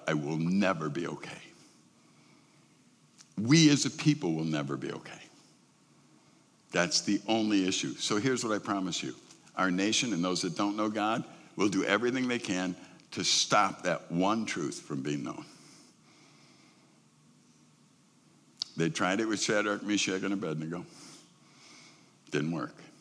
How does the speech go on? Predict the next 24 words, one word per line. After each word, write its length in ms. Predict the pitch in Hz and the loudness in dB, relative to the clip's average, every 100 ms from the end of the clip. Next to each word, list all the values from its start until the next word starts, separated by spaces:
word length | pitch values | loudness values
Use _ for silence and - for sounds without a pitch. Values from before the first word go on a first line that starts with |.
| - - - - - _ _ - - - - _ - _ - - - | -20 -20 -20 -20 -20 _ _ -20 -20 -20 -20 _ -20 _ -20 -14 -2
Only 260 | 82 110 | 2 2
because 400 | 131 - 120 101 | 2 2 2 2
they 140 | 98 104 | 2 2
listened 440 | 95 104 - 76 | 4 4 2 0
to 60 | 87 | -2
God 280 | 85 85 76 | 2 2 2
and 100 | 78 | 0
wouldn't 200 | 82 80 | 0 0
bow. 340 | 78 58 58 - - - - - - - - - _ | 0 0 -6 -14 -20 -20 -20 -20 -20 -20 -20 -20 _
That 140 | 76 | 0
wasn't 300 | 85 110 123 | 2 2 2
hard. 320 | 90 85 85 85 - | 2 4 2 -2 -4
God 220 | - 82 90 | 4 4 4
didn't 160 | 98 | 0
give 80 | 95 | 2
them 80 | 104 | 2
something 200 | 101 92 | 0 0
they 100 | 104 | -2
couldn't 260 | 98 104 | 0 0
do. 200 | 92 80 76 - | 0 0 -2 -8
He 160 | - 95 | 0 2
said, 260 | 101 92 90 | 4 2 2
"Don't 240 | 85 78 | 2 2
bow." 300 | 80 73 62 | 2 2 0